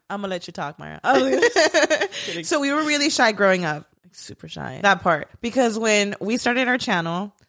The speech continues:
Speaker 2: like, our actual friends from school were shocked.
Speaker 1: Flabbergasted.
Speaker 2: Yeah, 'cause if you, if you met us through YouTube, you're like, "Okay, whatever, like, there's these two big ass bitches." Like, <laughs> right?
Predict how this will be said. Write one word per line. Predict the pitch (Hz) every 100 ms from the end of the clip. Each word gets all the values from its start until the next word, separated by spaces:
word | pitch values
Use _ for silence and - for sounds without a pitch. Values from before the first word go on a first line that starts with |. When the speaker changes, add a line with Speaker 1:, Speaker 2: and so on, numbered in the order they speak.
| _ _ _ _ _
Speaker 2:
like, | 220 226 185 -
our | 202 208 -
actual | 196 208 - 254 226 220
friends | - 190 185 -
from | 196
school | - 175 185 208
were | 185 -
shocked. | - 170 - - -
Speaker 1:
Flabbergasted. | 196 180 190 151 147 - - - _
Speaker 2:
Yeah, | 208 240 -
'cause | 285 240
if | 285
you, | 240 294 330 330 - _ _ -
if | 277
you | 254 294
met | 277 269
us | 320
through | - 285 220
YouTube, | 208 269 240
you're | 220
like, | 190
"Okay, | 196 202 226 196
whatever, | 190 175 170 175
like, | 165 160 -
there's | 165 165
these | 165 170
two | 175
big | 170 170
ass | 180
bitches." | 175 233
Like, | 285 262
<laughs> | 277
right? | - 294 466